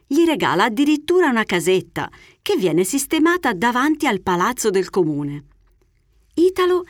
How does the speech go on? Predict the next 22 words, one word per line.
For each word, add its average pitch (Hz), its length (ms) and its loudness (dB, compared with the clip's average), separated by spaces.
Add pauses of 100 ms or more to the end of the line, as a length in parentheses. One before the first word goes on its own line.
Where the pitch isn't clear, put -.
(120)
è 294 120 -4
stato 208 400 0
per 226 220 -4
più 277 160 -2
di 240 160 0
due 185 180 2
anni 156 320 0
a 147 40 -4
Scicli, - 580 -4 (180)
fino 269 300 -2
alla 196 140 -2
sua 190 180 -2
morte, 139 560 -4 (300)
avvenuta 196 500 -2
per 170 220 -6
cause 175 440 -2
naturali 233 720 -4 (320)
il 185 160 -4
trentuno 196 540 0
gennaio 180 500 2
del 170 200 0
duemilaundici. 147 1000 -2